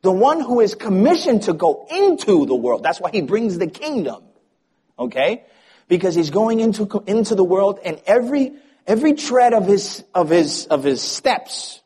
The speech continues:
right? Every, every, every step that he takes with the sole of his feet, he is making his enemies his friends. He is conquering his enemies by bringing the kingdom. Okay?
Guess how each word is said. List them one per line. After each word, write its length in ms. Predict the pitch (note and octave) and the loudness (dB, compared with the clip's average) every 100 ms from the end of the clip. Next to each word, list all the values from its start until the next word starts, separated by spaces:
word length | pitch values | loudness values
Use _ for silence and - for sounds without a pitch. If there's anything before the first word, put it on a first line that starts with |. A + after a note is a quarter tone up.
| _ C3+ | _ -2
right? 260 | D3 F#3+ | 0 0
Every, 380 | E3+ F#3+ A#3 A#3 - _ _ - | 0 0 0 -2 -8 _ _ -2
every, 400 | F3 A#3 A3 - | 0 2 0 0
every 220 | F#3+ A3 | 0 -2
step 360 | - - G#3 | -4 0 0
that 100 | G3+ | 0
he 80 | F#3+ | -2
takes 280 | E3+ F#3+ F#3 | 0 -2 0
with 140 | G#3 | -4
the 60 | D#3 | -4
sole 340 | - F3+ F#3 | -4 -2 0
of 80 | F3+ | -2
his 160 | D3+ - | -4 -10
feet, 380 | - D#3 A#2+ - _ _ _ _ | -6 -4 -4 -10 _ _ _ _
he 180 | E3+ E3+ | -2 0
is 140 | A#2+ | -2
making 520 | C3 D#3+ G3 G3+ G#3 | -6 -2 -2 -2 -4
his 200 | F3 D3+ | -4 -8
enemies 380 | D#3 D#3+ D#3 C#3+ | -8 -10 -8 -10
his 160 | B2+ A2+ | -12 -14
friends. 640 | - A2 G2+ _ _ - _ _ _ | -12 -14 -14 _ _ -20 _ _ _
He 160 | - D#3 | -2 -2
is 160 | - - | -2 -6
conquering 600 | - G#3+ A3 A3 G#3 G3 | -6 -2 -2 -2 -2 -4
his 240 | D#3+ D3 | -6 -14
enemies 400 | - E3 C3+ C3 | -10 -10 -8 -10
by 160 | A#2 A#2+ | -6 -6
bringing 460 | G2+ C#3+ F3 F#3 F3 | -6 -6 -4 -4 -6
the 80 | |
kingdom. 460 | D#3 F3 D3 B2+ - _ _ _ _ _ _ _ _ - | -6 -8 -10 -10 -14 _ _ _ _ _ _ _ _ -8
Okay? 460 | B2 D#3 D3 E3+ | -6 -2 -2 -2